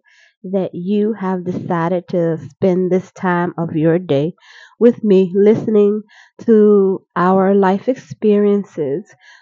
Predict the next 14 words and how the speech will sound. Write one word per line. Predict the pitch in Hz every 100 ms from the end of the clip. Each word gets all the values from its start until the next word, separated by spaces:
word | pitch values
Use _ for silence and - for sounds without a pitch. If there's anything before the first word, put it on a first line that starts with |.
| _ -
in | 214
hopes | 196 214 - -
that | 185 180
we | 196 190
can | - 208 190 185 185 196 - - _ _ -
help | 214 208 - - - _ -
someone | 190 190 185 180 - -
along | 175 170 165 170 170
the |
way | 170 170 170 _ - _ _
as | 175 170 175 185
we | 175 190 175 160 156 _ _ _ _ _ -
also | 180 170 - 151 165
hope, | - 190 170 -